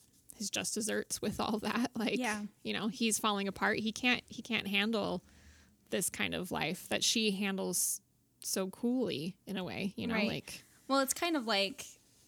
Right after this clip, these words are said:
Speaker 2: comparing, you know, the types of horrors that two types of people can experience. And hers, it's, like, very much wrapped in domestic life and, like, the everyday
Speaker 1: Mm-hmm.
Speaker 2: kind of trauma and experience that builds up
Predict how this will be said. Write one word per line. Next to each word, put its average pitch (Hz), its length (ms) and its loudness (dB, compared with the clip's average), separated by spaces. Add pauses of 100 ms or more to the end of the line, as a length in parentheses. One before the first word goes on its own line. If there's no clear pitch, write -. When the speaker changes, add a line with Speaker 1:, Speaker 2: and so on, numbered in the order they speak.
(480)
Speaker 2:
comparing, 196 800 -4 (400)
you 214 180 -4
know, 175 380 -6
the 220 100 -4
types - 400 -2
of 190 120 -6
horrors 180 640 -6
that - 340 -10 (600)
two - 180 0
types - 300 -6
of - 80 -8
people - 300 -12
can - 220 -12
experience. - 720 -6
And 190 120 -8
hers, 254 460 0
it's, 190 320 -4
like, 190 180 -8
very 208 260 0
much 208 240 -4
wrapped 190 260 -4
in 214 120 -2
domestic 233 520 -4
life 247 320 -2
and, 190 140 -4
like, - 280 -8 (380)
the - 240 -2
everyday 202 760 2
Speaker 1:
Mm-hmm. 208 120 -18
Speaker 2:
kind 214 180 -2
of 233 120 -4
trauma 240 360 0
and 247 140 0
experience 214 760 -2
that - 260 -8
builds 196 340 -4
up 196 300 -6